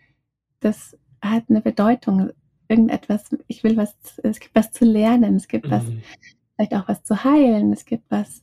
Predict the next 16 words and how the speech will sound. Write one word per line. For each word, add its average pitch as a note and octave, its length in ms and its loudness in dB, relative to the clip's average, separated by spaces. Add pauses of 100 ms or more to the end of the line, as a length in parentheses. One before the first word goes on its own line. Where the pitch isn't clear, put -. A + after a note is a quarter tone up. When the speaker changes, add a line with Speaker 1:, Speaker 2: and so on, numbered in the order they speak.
Speaker 2:
Mhm. G#2+ 340 -8 (760)
Speaker 1:
zu - 100 -20
verstehen." G#3+ 800 0 (360)
Genau. A3 560 -2
Und G#3+ 180 0
eben G#3+ 160 2
auch G3+ 180 0
neue G3+ 460 0 (680)
Fähigkeiten F#3+ 680 0
zu - 160 -16
lernen, A3 400 -4
ja. A#3+ 140 -2 (880)
Speaker 2:
Mhm. A#2+ 380 -12 (140)
Speaker 1:
Genau. G#3+ 480 -4 (160)
So - 80 -6
dieses, - 460 -8